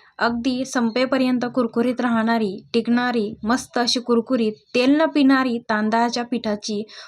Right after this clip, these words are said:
कुरकुरीत अशी पापडी बनवूया. सध्या मुलांना शाळेला सुट्टी आहे आणि मग काय, मुलं घरामध्ये असले की काही ना काही खायला मागतातच. अशी ही तांदळाची पापडी तुम्ही नक्की घरामध्ये बनवून ठेवा. चला तर मंडळी, आपल्या ह्या रेसिपीला सुरुवात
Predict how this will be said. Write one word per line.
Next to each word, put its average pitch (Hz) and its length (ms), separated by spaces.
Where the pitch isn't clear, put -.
कुरकुरीत 262 440
अशी 262 160
पापडी 226 340
बनवूया. 208 440
सध्या 262 320
मुलांना 254 460
शाळेला 233 320
सुट्टी 226 340
आहे 220 320
आणि 208 160
मग 214 220
काय, 226 320
मुलं 214 420
घरामध्ये 262 520
असले 233 260
की 226 120
काही 220 220
ना 220 100
काही 220 260
खायला 220 280
मागतातच. 214 600
अशी 240 240
ही 277 100
तांदळाची 254 480
पापडी 226 440
तुम्ही 226 200
नक्की 214 320
घरामध्ये 247 500
बनवून 214 340
ठेवा. 196 320
चला 247 240
तर 277 80
मंडळी, 254 400
आपल्या 233 300
ह्या 247 140
रेसिपीला 220 640
सुरुवात 190 380